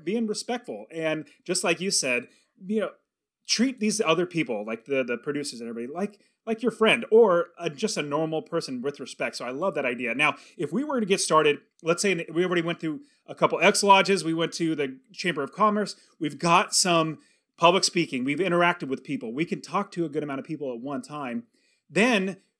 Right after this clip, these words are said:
do we reach out to, like, a T V channel that's like the news and say, "Hey, I teach about this"? Like,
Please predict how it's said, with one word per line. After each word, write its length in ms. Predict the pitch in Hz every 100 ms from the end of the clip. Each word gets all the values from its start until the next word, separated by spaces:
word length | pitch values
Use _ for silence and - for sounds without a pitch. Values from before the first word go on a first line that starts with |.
| 180
do 120 | 170
we 160 | 185 214
reach 280 | 170 214 208
out 220 | 196 202
to, 160 | 185
like, 260 | 185 170 160
a 80 | 131
T 240 | - 160
V 120 | 208
channel 420 | 214 180 202 247 214
that's 280 | 151 -
like 180 | 156 143
the 80 | 143
news 420 | 147 170 240 202
and 240 | 180 156 143
say, 340 | 165 151 143 _ _
"Hey, 340 | 247 294 143 139
I 240 | 160 269
teach 300 | 277 240 240
about 300 | 202 247 240
this"? 200 | 151 139
Like, 180 | 170